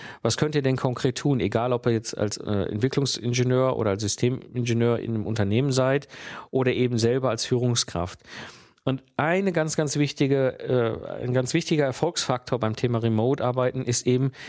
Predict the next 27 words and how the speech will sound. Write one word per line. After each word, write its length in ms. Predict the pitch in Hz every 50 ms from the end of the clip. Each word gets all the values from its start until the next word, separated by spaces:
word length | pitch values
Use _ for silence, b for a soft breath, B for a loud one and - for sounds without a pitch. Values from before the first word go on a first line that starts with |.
| B B B -
die 180 | - 117 - -
absolute 520 | - - - - - 160 156 151 - 151
Fokussierung 640 | - - 147 - - 127 - - 139 135 123 123 127
auf 180 | - 104 110 -
den 200 | - 110 104 101
Kundennutzen. 640 | - - 117 107 101 95 90 - - - 98 95 B B B B B B B
Für 240 | - - - 151 - _ -
alle 260 | 131 160 185 190 170
muss 200 | 151 147 139 -
der 100 | - 135
Kundennutzen 540 | - - - 139 127 117 110 - - - 107
klar 280 | - - 113 104 107 104
sein, 200 | 104 98 95 95
weil 120 | 101 104
das 140 | 110 110 -
ist 160 | 131 - -
der 140 | 131 110 82
einzige 440 | 123 147 175 196 - - 170 156 143
Grund, 340 | 135 - - 143 147 -
warum 180 | 131 117 127 135
es 80 | 123 -
dieses 280 | 139 127 127 135 131
Unternehmen 640 | - 131 143 143 139 139 139 143 156 185 196 165 127
gibt, 220 | 107 107 - -
wo 100 | 101 95
wir 200 | 104 92 - -
arbeiten. 460 | - 82 80 82 85 80 - - -